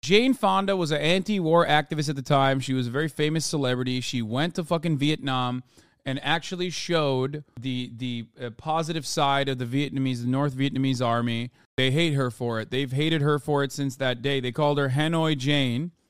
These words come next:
In nineteen seventy April, uh, Fonda, th-, uh, Fred Gardner, and Donald Sutherland formed the F D A tour, Free the Army, and played a troop expression, "Fuck the Army," an anti-war roadshow designed to answer to Bob Hope's U S O tour. The tour described as a political vaudeville by Fonda.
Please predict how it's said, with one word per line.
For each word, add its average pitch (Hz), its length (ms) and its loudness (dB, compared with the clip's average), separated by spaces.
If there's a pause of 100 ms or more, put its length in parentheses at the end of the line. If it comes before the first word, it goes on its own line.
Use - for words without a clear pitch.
In 156 100 -4
nineteen 185 260 0
seventy 202 300 2
April, 190 540 6
uh, 160 240 4 (200)
Fonda, 180 640 4
th-, 151 200 2
uh, 143 40 -2
Fred 180 280 2
Gardner, 170 320 4
and 170 120 0
Donald 160 400 2
Sutherland 147 720 0
formed 151 320 -2
the 147 140 -2
F 156 160 0
D 156 140 -2
A 160 100 0
tour, 131 300 -2
Free 160 200 -2
the 156 120 0
Army, 147 280 2
and 131 80 -4
played 147 220 0
a 147 80 -2
troop 147 240 -6
expression, 139 460 -2
"Fuck 147 320 -4
the 135 120 2
Army," 120 440 0 (240)
an 147 80 2
anti-war 175 480 2
roadshow 175 400 2
designed 165 320 2
to 156 100 -2
answer 160 420 0
to 147 140 -2
Bob 143 320 4
Hope's 147 300 2
U 147 160 2
S 143 140 0
O 165 180 2
tour. 123 500 -2
The 151 80 -4
tour 160 220 -2
described 165 300 0
as 147 60 -6
a 135 40 -6
political 151 320 -2
vaudeville 143 440 2
by 127 160 2
Fonda. 147 560 0